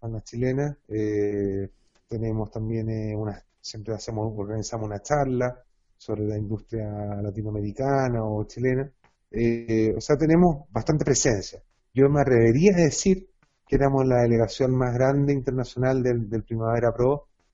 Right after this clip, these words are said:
eh, que es mucho decir, siendo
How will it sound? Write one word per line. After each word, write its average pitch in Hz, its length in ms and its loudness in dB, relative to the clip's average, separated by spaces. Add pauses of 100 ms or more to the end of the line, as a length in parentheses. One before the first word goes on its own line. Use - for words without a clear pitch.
eh, 98 840 2 (880)
que 123 120 -6
es 104 40 -6
mucho 135 300 2
decir, 165 320 2
siendo 101 440 -4